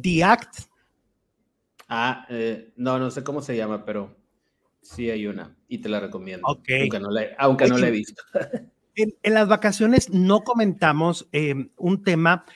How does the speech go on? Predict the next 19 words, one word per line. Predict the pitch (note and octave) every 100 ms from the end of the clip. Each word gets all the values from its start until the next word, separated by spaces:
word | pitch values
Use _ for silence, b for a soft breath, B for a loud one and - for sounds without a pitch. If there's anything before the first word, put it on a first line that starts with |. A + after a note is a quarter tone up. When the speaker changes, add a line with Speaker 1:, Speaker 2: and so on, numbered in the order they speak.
| B B -
Speaker 1:
que | E3+ G3 - _ _ E3+ D3 -
entiendo | G3 G3 G#3+ B3
que | A3+
por | D#3 -
ser | D#3+
diciembre | F3+ F#3+ E3+ G3
como | E3 C#3 -
que |
no | C#3 D#3
se | - A3+
volvió | F3 C#3+ D3
tan | D3 F#3 E3+
viral | C#3+ C3 C3+
y | E3
no | D3+ C#3+
se | F#3
volvió | C#3+ C3
tan | E3 F3
escandaloso, | - - B2 A#2+ A#2+ B2 D#3+ E3